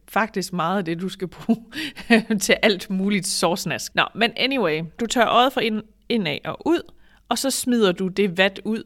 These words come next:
og tager et nyt stykke til det samme øje eller til det andet øje. Det er en dum idé at bruge det samme stykke vat fra det ene øje og så til det andet øje, fordi så er du med til at, at i hvert fald smitte øjet. Det kan jo godt virke irriteret,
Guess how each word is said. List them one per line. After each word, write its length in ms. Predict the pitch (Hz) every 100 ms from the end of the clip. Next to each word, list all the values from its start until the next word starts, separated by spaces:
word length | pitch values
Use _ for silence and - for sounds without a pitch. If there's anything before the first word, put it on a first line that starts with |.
| -
og 100 | 180
tager 200 | - 170
et 80 | 190
nyt 220 | 226 -
stykke 280 | - 196 190
til 180 | - 190
det 100 | 131
samme 340 | - 165 196
øje 180 | 170 170
eller 180 | - 156
til 260 | 147 - 160
det 80 | -
andet 280 | 151 151 151
øje. 200 | - - -
Det 60 |
er 40 | 208
en 100 | 196
dum 220 | 240 208
idé 140 | 190
at 140 | 202 180
bruge 200 | 185 196
det 80 |
samme 220 | 190 160 202
stykke 320 | - 156 - -
vat 280 | 175 175 196
fra 200 | - 165
det 180 | 156 190
ene 120 | 220 185
øje 140 | 170
og 80 | 180
så 100 | 185
til 140 | 190
det 60 | -
andet 200 | 190 202
øje, 140 | 175
fordi 200 | 190 185
så 100 | 190
er 40 | 175
du 60 |
med 140 | 165 170
til 140 | -
at, 180 | 135 131
at 300 | 147 - 156
i 40 | 131
hvert 140 | 170
fald 140 | 151
smitte 380 | 147 - 160 147 - _ -
øjet. 380 | 156 151 139 -
Det 100 | 262
kan 80 | 262
jo 60 | 254
godt 180 | 269 269 214 214
virke 320 | 254 285 285 247
irriteret, 580 | 190 190 - 277 180